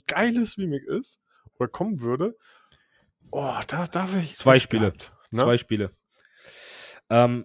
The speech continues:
Speaker 2: ich rede jetzt von einem Remake auf, äh, Final Fantasy sieben Art, auch mit richtige Grafiküberarbeitung und so
Speaker 1: Ja,
Speaker 2: weiter,
Speaker 1: so
Speaker 2: ne? Davon
Speaker 1: richtig
Speaker 2: reden wir gerade.
Speaker 1: Vollgas, so bam, in your face
Speaker 2: Okay.
Speaker 1: und so richtig Grafik.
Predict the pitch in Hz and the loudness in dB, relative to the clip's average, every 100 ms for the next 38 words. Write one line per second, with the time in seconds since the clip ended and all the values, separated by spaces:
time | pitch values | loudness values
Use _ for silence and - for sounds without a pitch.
0 | - 120 135 139 139 135 - 120 113 131 | -4 0 2 4 4 2 -2 -2 0 0
1 | 143 127 117 - 117 107 123 123 - 123 | 0 0 -2 -2 -8 0 2 2 0 -2
2 | 120 107 98 113 123 117 110 123 120 - | -2 -4 -6 -6 -6 -6 -2 -2 -2 -2
3 | 117 - - _ 117 113 107 117 - 110 | 0 0 -10 _ -2 0 2 0 -2 0
4 | 107 98 113 110 107 104 104 95 101 101 | 0 2 0 0 -4 -6 -4 -2 -2 0
5 | 98 95 101 95 170 269 233 214 - 240 | -2 -2 -4 8 8 8 8 6 6 4
6 | 240 233 170 196 214 208 196 175 165 160 | 4 2 2 6 6 6 2 2 0 -2
7 | 165 156 165 160 156 - 139 139 123 - | 0 0 -2 -4 -6 -8 -6 -2 -4 0
8 | 135 131 117 127 123 139 135 156 156 135 | 0 0 -2 0 0 2 4 4 4 -2
9 | - - 135 131 131 - _ _ - 147 | -2 6 8 10 8 0 _ _ 2 4
10 | 143 | 4